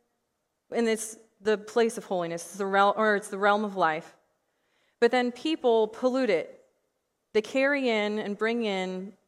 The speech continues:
bits of the realm of death into this realm of life. That could be through sin,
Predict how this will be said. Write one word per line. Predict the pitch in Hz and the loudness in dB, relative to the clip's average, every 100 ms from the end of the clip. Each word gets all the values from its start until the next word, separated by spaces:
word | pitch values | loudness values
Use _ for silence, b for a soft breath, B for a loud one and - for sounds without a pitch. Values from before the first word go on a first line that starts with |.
| 190 | -2
bits | 226 226 | -2 0
of | 214 | -4
the | 208 | -2
realm | 196 185 | 0 -2
of | 170 | -4
death | - 170 - - _ _ _ _ _ _ _ - | -6 -6 -6 -20 _ _ _ _ _ _ _ -10
into | 196 190 185 | -8 -8 -8
this | 175 - | -8 -6
realm | 170 160 | -6 -6
of | 151 | -8
life. | 143 90 - _ _ _ _ _ _ _ | -8 -8 -14 _ _ _ _ _ _ _
That | 190 185 | -2 0
could | 196 | -2
be | 185 | -4
through | 185 175 | -6 -8
sin, | - 262 254 269 285 | -4 -2 0 -2 -6